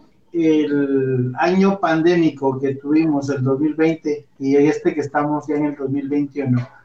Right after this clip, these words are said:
eh, realmente yo me sorprendí bastante por la, obviamente cuando empezó la pandemia nuestros números empezaron a crecer mucho más,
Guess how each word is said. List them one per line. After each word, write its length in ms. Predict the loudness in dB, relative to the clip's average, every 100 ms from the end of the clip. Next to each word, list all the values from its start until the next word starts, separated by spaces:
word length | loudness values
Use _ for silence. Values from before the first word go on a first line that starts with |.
| _ _ _ _ -20 _ -8
eh, 640 | 0 2 4 4 2 0 0 -2 -14 -14
realmente 680 | -2 0 2 2 2 2
yo 100 | 4
me 120 | 4 2
sorprendí 480 | 0 -2 0 2
bastante 640 | 4 2 0 -2 -2 -6 -14 _ _ _ _ _ _
por 300 | 0 2 4
la, 560 | 2 2 2 2 0 -2 0
obviamente 420 | 2 4 2 2
cuando 220 | 2 0
empezó 220 | 0 0
la 120 | 2
pandemia 400 | 2 0 2 2
nuestros 340 | 2 0 -2 0
números 360 | 2 2 0
empezaron 400 | -2 0 0 0
a 80 | 0
crecer 260 | -4 -4 -2
mucho 280 | -2 -2 0
más, 480 | 0 2 0 -4 -12